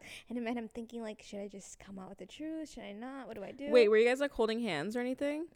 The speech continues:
Speaker 1: No, but it was really obvious, like, two girls, two guys. And you know how the street carts are? It's, like, two seats.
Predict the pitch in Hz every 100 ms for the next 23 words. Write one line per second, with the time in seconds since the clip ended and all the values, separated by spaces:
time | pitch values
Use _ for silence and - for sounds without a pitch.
0 | _ _ 240 247 247 233 233 240 240 220
1 | 240 240 190 196 202 202 - 233 - 254
2 | 226 214 - - 220 202 196 233 277 -
3 | - - - 240 240 247 262 285 240 -
4 | - - 247 247 254 247 226 - 277 262
5 | - 226 330 -